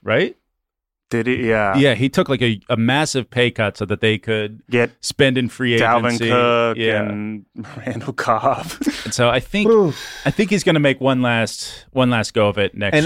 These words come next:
Speaker 1: year.
Speaker 3: and I guess, well, the question will have to be, though, too, can, like, physically, can he? Because that's the other thing, too. It's like,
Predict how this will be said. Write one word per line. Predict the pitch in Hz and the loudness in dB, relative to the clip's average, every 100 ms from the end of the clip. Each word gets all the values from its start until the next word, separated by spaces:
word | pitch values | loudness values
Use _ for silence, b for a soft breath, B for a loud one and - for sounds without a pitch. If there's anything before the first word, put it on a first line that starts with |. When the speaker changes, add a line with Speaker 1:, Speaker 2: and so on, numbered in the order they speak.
| 110 | 0
Speaker 1:
year. | 160 | 0
Speaker 3:
and | |
I | 165 | 0
guess, | 156 196 185 | 0 -2 -2
well, | 151 | 0
the | 135 | -2
question | - - 123 117 | -2 0 0 0
will | 104 | -4
have | 95 | -4
to | 90 | -4
be, | 110 101 | -2 0
though, | 92 | 0
too, | 87 160 104 82 _ _ _ _ _ _ _ _ | -2 -4 -4 -4 _ _ _ _ _ _ _ _
can, | - 98 143 143 113 - | -14 -2 0 2 -2 -4
like, | 120 - _ _ | -6 -6 _ _
physically, | 208 214 131 - 78 | -2 0 -2 -8 -10
can | - 87 - | -14 -16 -14
he? | 85 _ | -18 _
Because | 113 160 170 | -8 -4 0
that's | 240 | 0
the | 240 | 0
other | 139 | 0
thing, | 101 92 | -2 -4
too. | - 85 | -4 -4
It's | - | -2
like, | 101 | -4